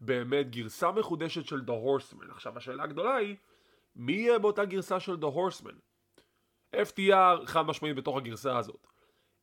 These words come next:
M J F זה מישהו שאני לא רואה שמתאים לגרסה הזאת של The Horseman. נכון, יש את ה-Pinnacle, ויש את וורדלו, ויש את, אה, שון ספירס.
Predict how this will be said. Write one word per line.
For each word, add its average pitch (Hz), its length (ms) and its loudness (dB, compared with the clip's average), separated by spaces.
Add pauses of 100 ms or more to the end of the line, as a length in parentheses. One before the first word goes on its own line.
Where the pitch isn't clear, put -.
(140)
M 220 240 2
J - 20 -6
F 214 260 6
זה 170 200 -4
מישהו 220 640 -6 (500)
שאני 165 340 -2
לא 170 200 0
רואה 208 240 4
שמתאים 165 540 -4
לגרסה 139 420 -4
הזאת 139 220 -2
של 143 180 -4
The 131 40 -4
Horseman. 127 480 -2
נכון, 233 280 0
יש 226 100 -6
את 165 100 -6
ה-Pinnacle, 170 680 0 (340)
ויש 165 260 -2
את 123 100 -10
וורדלו, 143 720 4
ויש 139 320 0
את, 139 160 -8
אה, 131 380 0
שון 139 240 -4
ספירס. 143 420 -2